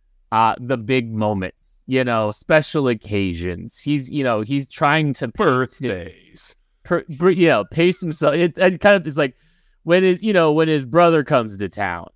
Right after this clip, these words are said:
Speaker 1: you know, he's gonna, he's gonna bring the good stuff. And so, like, I guess, like,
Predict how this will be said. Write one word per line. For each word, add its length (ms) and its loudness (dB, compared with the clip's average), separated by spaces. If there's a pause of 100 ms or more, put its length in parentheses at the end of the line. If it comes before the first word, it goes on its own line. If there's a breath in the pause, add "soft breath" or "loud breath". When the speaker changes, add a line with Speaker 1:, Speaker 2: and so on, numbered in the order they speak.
(300)
Speaker 1:
you 160 2
know, 400 4
he's 280 -2
gonna, 300 2
he's 200 -2
gonna 180 2
bring 260 0
the 80 0
good 260 -2
stuff. 260 -8 (360)
And 180 2
so, 200 2
like, 280 4
I 60 0
guess, 320 2
like, 340 0